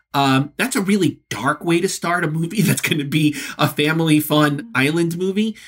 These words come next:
So maybe it's just best to have them emerge from the hold. It doesn't actually seem like the experience was traumatic to anyone in there, and just, like, avoid that ugly side, uh, of,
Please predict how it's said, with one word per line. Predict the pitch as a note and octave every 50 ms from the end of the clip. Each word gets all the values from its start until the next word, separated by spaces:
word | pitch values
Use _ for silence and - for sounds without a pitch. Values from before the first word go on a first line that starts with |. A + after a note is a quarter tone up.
| -
So | - - A#3+ A3+
maybe | A3 A3 C4 D4 F#4 G#4 D#4+
it's | D4+ - C4+ - -
just | B3 A#3 A3 - E3
best | D#3+ F3 F#3+ G3+ - -
to | F3+
have | E3 - F#3 F3+ F3
them | F#3 E3+ D#3+
emerge | D3+ C#3+ C3+ C3+ D3 E3+ F#3 F#3
from | - - F#3+ F#3
the | F#3 F#3
hold. | - - C#3 C#3 C3+ C3+ C#3 - -
It | - A3 G#3 -
doesn't | C#4+ D4 E4+ E4+ F4 C#4+
actually | C4 C4 - - A#3 A3 G3
seem | - - - G#3 G#3+ G#3+ G3
like | F#3+ D3+ C3+ C3+ -
the | E3 D3+
experience | C#3+ - - - F3+ D#3+ D3 C#3 C3+ C3 - -
was | C3 B2+
traumatic | - - - C3+ C3 C3 B2+ B2 B2 B2 A#2+ -
to | - - - -
anyone | C#3 C#3 D3+ D#3+ D#3 C3 B2 A2 G2+ G2+ G2 G2+ G#2+ _ _ - - - - _ _ _ - -
in | C3+ B2+ B2+
there, | B2+ B2 B2+ C3+
and | C#3 - E3 E3+ F3+
just, | - - G#3+ G3+ - - _ -
like, | G3+ G#3 G#3 - - _ _ _ _ _ _ -
avoid | A3 A3 G3+ G3 A3+ B3 C4+ D4 D4 A3+ F#3+
that | G#3 G#3 G#3 - - _ _ _ _ -
ugly | D#3 E3+ F3 E3+ E3 E3 E3+ E3+ E3+
side, | E3 - - C#3+ B2+ B2 B2+ B2+ B2 B2 B2 B2 B2+ - _ _ _ _ _ _ _ _ _ _
uh, | - C3+ C3 B2+ B2 B2 B2 - - _
of, | - C#3+ C3 B2+ B2+ B2+ B2+ B2+ A#2+ A#2 A2+ -